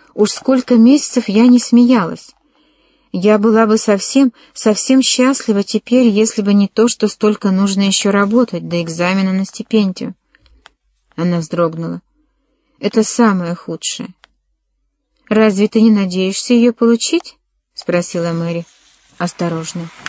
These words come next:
«Ну, конечно, надеюсь», тряхнула головой Несси. «Я хочу непременно получить её, чтобы утереть нос всем в школе.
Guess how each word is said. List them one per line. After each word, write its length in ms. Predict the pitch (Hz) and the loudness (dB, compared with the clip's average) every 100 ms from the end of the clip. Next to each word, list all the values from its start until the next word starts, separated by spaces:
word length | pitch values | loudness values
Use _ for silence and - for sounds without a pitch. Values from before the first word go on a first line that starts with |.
| - _ - - - _ _ _ _ _ _ | -18 _ -20 -20 -20 _ _ _ _ _ _
«Ну, 120 | 214 | 2
конечно, 500 | 220 226 202 240 - 262 | 4 4 4 2 4 4
надеюсь», 680 | 247 226 208 196 180 - - _ _ - | 6 4 2 0 -4 -12 -18 _ _ -6
тряхнула 440 | 190 185 202 202 | -4 -2 0 0
головой 480 | 190 175 170 170 175 | 0 -2 -4 -4 -4
Несси. 480 | 170 165 165 - 180 _ - - - | -4 -6 -8 -12 -16 _ -20 -16 -4
«Я 140 | 208 | -2
хочу 300 | 208 214 - | 0 0 2
непременно 600 | 214 196 196 196 247 269 | 2 2 2 4 6 6
получить 600 | 254 247 240 - 214 - | 4 2 0 0 -4 -4
её, 200 | 170 165 - _ _ _ | -10 -10 -12 _ _ _
чтобы 320 | - 220 196 | -4 0 2
утереть 420 | 208 220 214 220 | 2 2 2 2
нос 220 | 208 233 233 | 2 2 2
всем 400 | - - 214 202 | -4 -2 0 0
в 40 | |
школе. 540 | - - 208 190 170 | -4 -2 0 0 -4